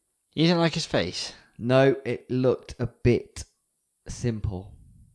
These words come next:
Speaker 2: And I mean, I don't mean simple as in the way it's done.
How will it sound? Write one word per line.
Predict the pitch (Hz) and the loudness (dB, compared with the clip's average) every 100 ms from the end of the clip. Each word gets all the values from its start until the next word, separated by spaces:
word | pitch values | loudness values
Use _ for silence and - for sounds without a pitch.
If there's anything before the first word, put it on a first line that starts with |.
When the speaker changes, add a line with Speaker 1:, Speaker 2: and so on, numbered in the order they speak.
| _ _ _ _ _ - | _ _ _ _ _ -2
Speaker 2:
And | 113 | 0
I | 110 | 2
mean, | 113 107 104 - | 2 0 -4 -4
I | |
don't | 107 127 123 | 0 2 2
mean | 120 | -2
simple | 113 - 120 120 117 | -4 -4 -4 -4 -4
as | 113 117 | -4 -6
in | 110 | -6
the | 113 | -6
way | 117 107 | -6 -6
it's | - | -10
done. | - 147 135 165 185 | -2 2 2 0 -6